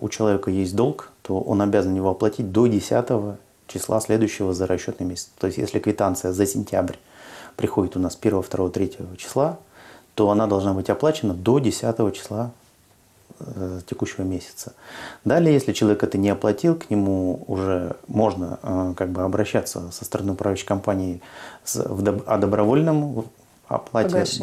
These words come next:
Speaker 1: данного
Speaker 2: этой
Speaker 1: долга.
Speaker 2: задолженности.
Speaker 1: Либо, если гражданин отказывается это делать, либо не идет на контакт, дальше, э, управляющая компания обращается в суд через мирового судью, мировой судья выносит решение. Решение это выносится без участия гражданина,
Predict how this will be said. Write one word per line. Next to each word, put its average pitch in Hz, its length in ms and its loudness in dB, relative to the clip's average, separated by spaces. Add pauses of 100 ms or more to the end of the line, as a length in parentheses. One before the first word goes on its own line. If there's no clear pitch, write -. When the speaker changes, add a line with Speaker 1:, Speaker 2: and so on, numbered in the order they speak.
Speaker 1:
данного 98 240 0
Speaker 2:
этой 98 80 -2
Speaker 1:
долга. 101 240 2
Speaker 2:
задолженности. - 520 -10
Speaker 1:
Либо, 170 480 6
если 110 280 2
гражданин 98 440 2
отказывается 123 640 2
это 104 140 0
делать, 95 260 0
либо 92 160 -2
не 92 160 -2
идет 92 160 -4
на 98 80 0
контакт, 113 380 0
дальше, 131 340 0
э, 95 380 2
управляющая 113 400 2
компания 110 360 2
обращается 98 760 0 (480)
в - 80 -6
суд 180 280 0 (440)
через 98 260 0
мирового 101 380 4
судью, 143 460 2
мировой 104 340 4
судья 98 340 2
выносит 98 400 0
решение. 147 480 0 (480)
Решение 113 340 4
это 98 140 0
выносится 98 400 0
без 117 280 6
участия 127 520 2
гражданина, 110 680 0